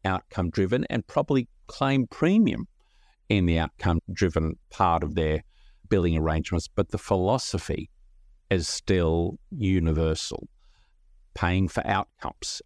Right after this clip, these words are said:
and competitive pricing of those outcomes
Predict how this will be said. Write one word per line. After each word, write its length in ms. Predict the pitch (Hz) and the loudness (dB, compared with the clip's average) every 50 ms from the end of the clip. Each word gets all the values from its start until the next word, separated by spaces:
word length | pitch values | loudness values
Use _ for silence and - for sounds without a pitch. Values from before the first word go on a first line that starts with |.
| _ _ | _ _
and 260 | - 107 101 95 90 - | 0 0 2 0 0 0
competitive 800 | - 101 90 - - - - 113 101 95 90 90 90 80 - - | 0 0 0 -2 -4 -2 0 0 0 2 0 0 0 0 -2 -6
pricing 760 | - - - 120 104 85 - - - - - - - 135 123 - _ _ _ _ - _ _ _ _ _ | -4 0 2 2 2 0 -2 -6 -6 -6 -6 -6 -8 -10 -16 -20 _ _ _ _ -20 _ _ _ _ _
of 220 | - 107 104 104 - | 4 4 4 4 2
those 280 | - 95 85 82 76 | 2 4 4 4 2
outcomes 880 | 82 78 - - - - _ - - - - - - 190 120 - - - | 2 0 -2 -4 -8 -12 _ -10 -10 -10 -10 -8 -8 -6 -6 -8 -10 -14